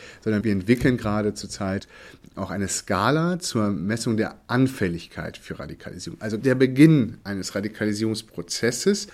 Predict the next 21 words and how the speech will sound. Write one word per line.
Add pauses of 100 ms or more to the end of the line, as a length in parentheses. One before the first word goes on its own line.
(280)
den
versuchen
abzudecken
und
nicht
das
Ende. (480)
Das
verbinden
wir
dann
mit
weiteren
Daten,
zum
Beispiel
von
der
Kommunalverwaltung
über
Armutsquoten,